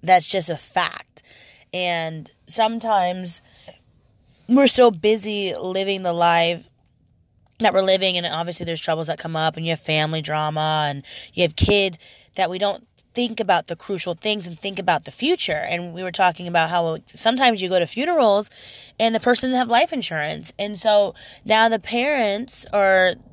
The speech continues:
I won't say the parents, but now the kids or whoever is burying the person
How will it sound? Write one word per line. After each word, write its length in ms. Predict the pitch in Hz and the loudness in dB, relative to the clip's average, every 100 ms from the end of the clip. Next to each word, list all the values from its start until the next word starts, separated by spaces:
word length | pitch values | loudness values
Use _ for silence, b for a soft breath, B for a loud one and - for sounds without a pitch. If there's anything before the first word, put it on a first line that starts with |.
| - | -4
I 120 | 190 | -2
won't 180 | 180 165 | -2 -4
say 120 | 170 | -6
the 60 | 160 | -6
parents, 460 | 196 196 180 185 | -4 -2 -2 -6
but 320 | - 175 170 B B B B | 0 4 4 B B B B
now 160 | 208 202 | 4 4
the 80 | 190 | 2
kids 680 | - 285 302 226 226 208 | 2 6 6 6 2 0
or 140 | 202 180 | -2 0
whoever 640 | 226 - 196 214 214 202 | -2 0 0 2 2 2
is 180 | 190 160 | -2 -6
burying 340 | 185 190 190 | -6 -4 -4
the 80 | 175 | -6
person 440 | - 254 269 220 | -4 -4 -2 -6